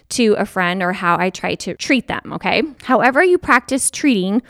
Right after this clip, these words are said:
or thinking about people is going to determine the quality of relationships that you have. So, you guys, how can you have better relationships with those around you? What do you need to do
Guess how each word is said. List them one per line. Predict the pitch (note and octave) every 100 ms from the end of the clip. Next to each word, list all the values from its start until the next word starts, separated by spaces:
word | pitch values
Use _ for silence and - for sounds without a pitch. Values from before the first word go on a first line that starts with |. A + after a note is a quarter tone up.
| - _ -
or | A3
thinking | A#3+ B3 C4
about | B3 G#3+ -
people | G#3+ G#3
is | G3 A3+
going | - B3 C#4 D4+
to | D#4 C#4
determine | B3 B3 - A#3 G3+ G3
the | G3+
quality | G3 F#3 F3+ G3 G3
of |
relationships | F3+ F3 E3 F3+ E3 E3+ -
that | -
you | F3+
have. | E3 - -
So, | - - C4+ G#3+ -
you | C4
guys, | A#3+ F3 - - _ _ _
how | - C4 C4+
can | - - G4+
you | G4
have | F4 C#4+
better | A3+ A3+
relationships | A#3 A3 G#3 - G#3+ - G#3 -
with | A3 -
those | F3+ F#3+ G#3+
around | - F#3+ F3+ G#3+ G3+
you? | D#3+ - - - _ -
What | F#3+ G#3 C4
do |
you | D#4 F4
need | D#4+ D#4
to | -
do | A#3+ G3 G3 C4+ C#4 G#3+ G3+ D4 B4